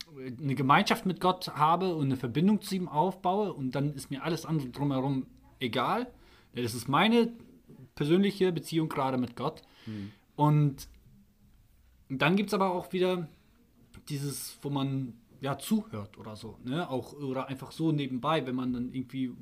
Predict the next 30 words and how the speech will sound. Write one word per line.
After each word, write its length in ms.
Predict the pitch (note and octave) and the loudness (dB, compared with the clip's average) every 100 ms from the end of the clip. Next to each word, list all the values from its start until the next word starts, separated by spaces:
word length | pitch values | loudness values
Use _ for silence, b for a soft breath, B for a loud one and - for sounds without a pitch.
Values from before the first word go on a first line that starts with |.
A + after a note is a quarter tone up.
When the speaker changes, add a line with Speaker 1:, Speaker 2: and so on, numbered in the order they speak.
| - | -10
Speaker 1:
wo 140 | B2 | -6
mal 200 | A#2+ A#2+ | -4 -4
was 180 | A#2 - | -6 -4
nebenbei 380 | C3+ B2+ B2 A#2+ | -2 0 -2 -4
was 140 | A2+ | -4
aufschnappt 500 | - D#3+ - B2+ A2+ | -4 -4 -2 -6 -6
und 140 | B2 A#2 | -8 -10
so. 140 | - - B B B B B _ _ - - - - _ _ _ _ _ _ _ _ _ _ - | -12 -16 B B B B B _ _ -20 -20 -20 -20 _ _ _ _ _ _ _ _ _ _ 2
Und 440 | D#3 D#3+ C3 - _ _ | 4 4 0 -12 _ _
da 380 | D3 C3+ - E3 | -14 0 4 4
tut 220 | E3 E3 | 2 0
das 120 | D3+ | 0
dann 180 | D#3+ D3+ | 2 2
halt 140 | D#3 - | 0 2
schon 180 | F#3 | 2
manchmal 400 | F3 D#3+ - D3 | 2 0 -2 -2
weh, 240 | E3+ G3 B2 | 2 2 2
wenn 100 | A#2+ | 0
man, 380 | A#2 A#2 A#2 - - - - | 0 0 -4 -12 -20 -10 -4
ähm, 380 | C3+ C3 C#3 D3 | 0 0 0 -2
irgendwie 420 | D3 C3+ C#3+ B2+ | -4 -2 -4 -2
was 520 | B2+ - - - - - - - - - - - - - C#3 C#3 C#3+ - - - | -4 -6 -14 -16 -18 -20 -20 -20 -20 -20 -20 -20 -20 -20 -18 -16 -16 -20 -20 -10
Quietschendes, 960 | - F#3 F#3 E3+ D#3+ D#3+ - - - - | -2 -2 0 2 2 2 -4 -12 -12 -6
Speaker 2:
Mhm. 40 | G2+ | 0
Speaker 1:
Schreiendes, 760 | D3+ E3 E3 D#3+ - - - _ _ _ _ _ _ _ - - - - | 0 0 0 -4 -6 -14 -16 _ _ _ _ _ _ _ -20 -20 -20 -14
Schiefes, 880 | - - F3+ - D#3+ - - - A2+ | -6 -2 0 0 -2 -4 -10 -10 -2
Speaker 2:
Mhm. 60 | |
Speaker 1:
was 160 | F3 G3+ | 0 2
auch 160 | E3+ | 2
immer, 380 | F3+ D#3+ D3+ C#3+ | 6 8 8 4